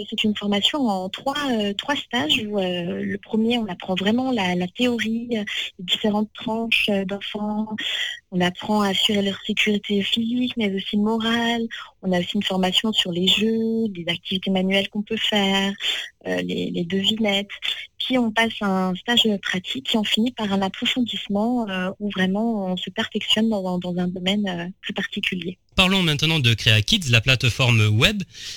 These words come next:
Speaker 2: Euh, que proposez-vous sur cette plateforme ?
Speaker 1: Alors, c'est une, euh, plateforme web où je propose des activités manuelles, euh, créatives, euh, pour les enfants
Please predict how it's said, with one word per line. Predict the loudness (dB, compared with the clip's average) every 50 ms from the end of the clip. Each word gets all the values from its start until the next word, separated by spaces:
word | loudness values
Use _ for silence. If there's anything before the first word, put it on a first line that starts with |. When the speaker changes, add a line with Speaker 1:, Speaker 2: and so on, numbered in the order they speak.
| -8 2 4
Speaker 2:
Euh, | 4 4 4 2 0 -2 0
que | 0
proposez-vous | 2 2 2 0 2 4 2 4 6 6 6 8 8 6 4 2 0 _
sur | -4 -2 2
cette | 2 2 4 4 4
plateforme ? | 4 4 4 4 2 2 4 4 4 6 4 2 0 -4 _ _ _ _ _ _ _ _ _ _ _ _ _ _ _ _ _ -8 -6 -4 -4 -4 -4 -6 -8 -10 -8 -2 0
Speaker 1:
Alors, | 2 2 2 0
c'est | -2 0 0 0
une, | 2 2
euh, | 2 2 0 0
plateforme | 0 -2 -4 -4 -2 -4 0 2 2 2
web | 2 0 -2 -4 -8 -14 _ _
où | -8 -6 -2 0
je | 0 0
propose | 0 0 -4 -4 -2 -2 -4 -4 -2
des | -2 0 0 2 2
activités | 0 0 0 -4 -2 -2 -2 -2 -2 -2
manuelles, | 0 2 2 2 2 0 0 0 0 0 0 0
euh, | -2 -2 -2 -2
créatives, | 0 0 2 2 2 0 0 -2 -4 -2 -2 -2 -2 0 0
euh, | 0 0 0 -2 -6 -10 -12 -16 -16 _ _
pour | -2 0
les | 2 2 2 2
enfants | 0 -2 -2 -4 -6 -4